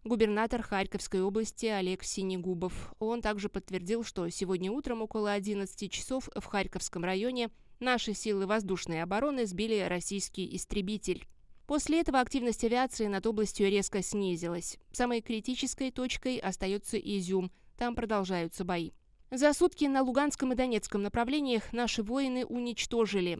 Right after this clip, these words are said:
десять танков, восемнадцать единиц бронированной техники, тринадцать единиц автомобильной техники, пятнадцать артиллерийских систем, один самолёт,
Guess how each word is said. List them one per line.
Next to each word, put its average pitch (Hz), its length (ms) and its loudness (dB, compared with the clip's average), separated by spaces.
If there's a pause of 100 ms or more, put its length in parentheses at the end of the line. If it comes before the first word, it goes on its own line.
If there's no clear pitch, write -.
(100)
десять 226 560 -2
танков, 175 520 -2
восемнадцать 196 640 -4
единиц 214 480 -2
бронированной 196 640 0
техники, 175 640 -4 (300)
тринадцать 214 560 -2
единиц 208 440 -2
автомобильной 196 640 0
техники, 165 600 -6 (160)
пятнадцать 233 640 0
артиллерийских 208 880 0
систем, 190 640 -2
один 180 380 -2
самолёт, 202 500 0